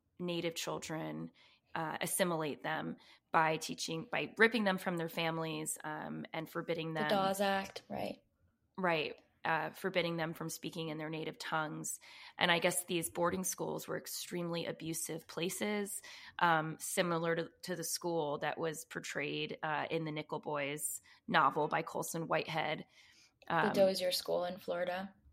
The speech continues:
Speaker 1: Right. Yeah, I just wanna read a few numbers from that. So for the first time in twenty twenty-two, a federal study of Native American boarding schools was conducted.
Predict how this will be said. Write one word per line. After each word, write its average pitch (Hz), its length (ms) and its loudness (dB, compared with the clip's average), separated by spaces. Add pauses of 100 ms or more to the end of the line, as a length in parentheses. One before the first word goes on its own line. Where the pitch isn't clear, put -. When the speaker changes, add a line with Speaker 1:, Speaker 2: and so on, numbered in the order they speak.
(360)
Speaker 1:
Right. 170 420 4 (840)
Yeah, 202 160 10
I 180 80 12
just 202 200 2
wanna 190 160 4
read 175 260 0
a - 100 -4
few 170 520 -4
numbers 170 500 0
from 156 220 -6
that. 123 360 2 (760)
So 180 760 10
for 196 400 2
the 202 80 0
first 214 340 4
time 185 240 4
in 180 80 2
twenty 175 280 0
twenty-two, 170 640 -2
a 165 60 0
federal 165 380 0
study 196 720 0
of 180 220 2
Native 208 240 0
American 202 400 0
boarding 190 280 -4
schools - 560 -6
was 190 360 -4
conducted. 196 680 -2